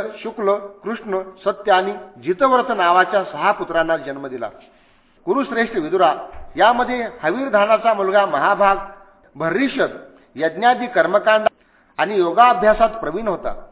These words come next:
त्याने प्रजापतीचा अधिकार प्राप्त करून घेतला. त्याने एका ठिकाणानंतर दुसऱ्या ठिकाणी असे पाठोपाठ इतके यज्ञ केले की ही सर्व भूमी पूर्वेकडे टोक करून पसरलेल्या दर्भाने झाकून गेली. यानंतर तो प्राचीन भर्री नावाने प्रसिद्ध झाला.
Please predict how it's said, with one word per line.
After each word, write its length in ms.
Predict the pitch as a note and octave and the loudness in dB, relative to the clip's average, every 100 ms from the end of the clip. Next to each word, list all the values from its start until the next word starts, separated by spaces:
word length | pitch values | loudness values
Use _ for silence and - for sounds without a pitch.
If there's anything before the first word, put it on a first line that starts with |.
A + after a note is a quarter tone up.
| _ - | _ -2
त्याने 200 | D3+ F3 | -2 0
प्रजापतीचा 720 | E3+ C3+ F3+ F3+ F3+ F3+ F3+ | -4 0 2 2 -2 -2 0
अधिकार 400 | D3 C#3+ F#3 F#3+ | 0 0 0 0
प्राप्त 360 | F3+ C#3+ D#3+ G#3 | 0 -2 -2 -6
करून 180 | G3 F#3 | -8 -10
घेतला. 280 | D3+ C3 F#2+ G2+ _ _ _ | -10 -14 -18 -20 _ _ _
त्याने 200 | D#3+ G#3 | -2 0
एका 260 | F3 E3 A#3 | -2 2 0
ठिकाणानंतर 640 | A#3 A#3+ A3+ A3 G#3+ A3+ | 2 -2 0 -2 -4 -4
दुसऱ्या 280 | F3 E3+ A3+ | -6 -4 -4
ठिकाणी 360 | A3+ G#3 G#3 | -4 -4 -4
असे 160 | G3+ G#3 | -2 -4
पाठोपाठ 540 | F#3 C#3+ G3+ G3 G3 F#3 - - _ | -2 -2 -2 -2 0 0 -10 -20 _
इतके 420 | D3+ E3 - C4+ F#3+ | -6 -6 0 2 2
यज्ञ 220 | G3+ C4 | 0 -4
केले 320 | B3+ A3+ G#3+ | -6 -4 -4
की 220 | G#3+ D#3+ - - _ | -6 -12 -16 -20 _
ही 80 | G#3 | -12
सर्व 320 | G3 G3+ B3 | -4 0 2
भूमी 300 | A#3 G#3+ A3 | 2 -2 -6
पूर्वेकडे 560 | A#3 E3+ D#3+ G#3 G3+ G3+ | -8 -4 0 0 2 -2
टोक 320 | G3+ G3 A#3 | -2 -4 -4
करून 320 | A#3 F#3+ D#3+ B2+ - _ _ _ _ | -4 -4 -4 -8 -18 _ _ _ _
पसरलेल्या 560 | D#3+ F#3 A3+ A3 A3 G#3+ | -6 -2 -2 0 0 2
दर्भाने 480 | E3 D3+ D#3+ F#3+ F#3 | 2 -2 -2 -4 -6
झाकून 320 | C#3 F#3 G3 | -8 -8 -8
गेली. 260 | E3 B2 G#2+ _ _ _ _ _ - | -8 -10 -14 _ _ _ _ _ 0
यानंतर 420 | D#3 G3 G3 G3+ | 2 2 -2 -4
तो 180 | G#3 G3+ - - _ _ | -2 -4 -6 -20 _ _
प्राचीन 420 | E3 D3+ - C4 | 0 0 0 -6
भर्री 320 | B3+ F3+ F#3 A#3+ | -4 -4 -4 -2
नावाने 400 | A3 F#3+ F#3+ G3+ | 2 2 2 -2
प्रसिद्ध 380 | D3 - F3 | -8 -12 -10
झाला. 220 | D3 A#2+ | -10 -10